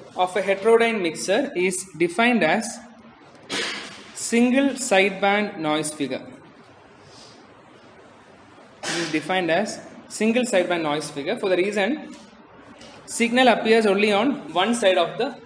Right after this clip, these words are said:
L O. So you can see that L O is here and signal is appearing only on one side. So we, uh, define this noise figure as single sideband noise figure. So I'll write here S S B noise figure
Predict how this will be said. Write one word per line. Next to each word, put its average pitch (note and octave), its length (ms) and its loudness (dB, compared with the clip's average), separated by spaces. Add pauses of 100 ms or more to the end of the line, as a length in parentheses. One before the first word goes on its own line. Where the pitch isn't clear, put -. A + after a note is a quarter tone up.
L C#3+ 180 -2
O. - 80 -4 (500)
So - 100 -6
you F3 60 0
can F#3 180 -2
see A3+ 160 -2
that G3 240 2
L F3 120 2
O G#3 100 4
is G3 160 0
here G3 400 -2 (580)
and F3+ 160 0
signal A#3+ 300 2
is A3+ 100 0
appearing G#3+ 320 2
only G3+ 200 2
on F#3+ 120 0
one F3 220 0
side. A3 320 -2
So A3 80 2
we, G3+ 120 -4 (140)
uh, F3 60 -4
define A3 400 0
this G#3+ 180 -2
noise F#3+ 260 -2
figure F#3 240 0
as F#3+ 140 0
single A3 240 0
sideband F3 460 0
noise C#3+ 260 -4
figure. D#3 420 -4 (420)
So F#3+ 180 4
I'll F3+ 280 4
write G3+ 260 2
here G#3 420 -2 (520)
S F3+ 220 0
S A3+ 160 2
B A#3 180 -2
noise D#3+ 360 0
figure D#3+ 440 -2